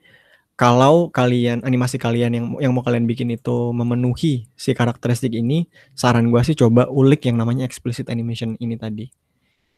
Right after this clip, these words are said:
Dengan cara, eh, contohnya ini tadi, kita pakai fungsi yang built-in, widget yang built-in,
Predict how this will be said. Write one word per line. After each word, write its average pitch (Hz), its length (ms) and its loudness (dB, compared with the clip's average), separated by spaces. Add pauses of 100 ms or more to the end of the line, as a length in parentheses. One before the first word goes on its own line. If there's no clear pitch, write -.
(120)
Dengan 120 400 0
cara, 127 640 2
eh, 113 460 -6 (100)
contohnya 110 400 0
ini 131 160 2
tadi, 127 480 0
kita 117 240 -4
pakai 123 320 -4
fungsi 123 320 -6
yang 110 160 -2
built-in, 123 400 -4
widget 117 320 -2
yang 110 80 -2
built-in, 123 480 -2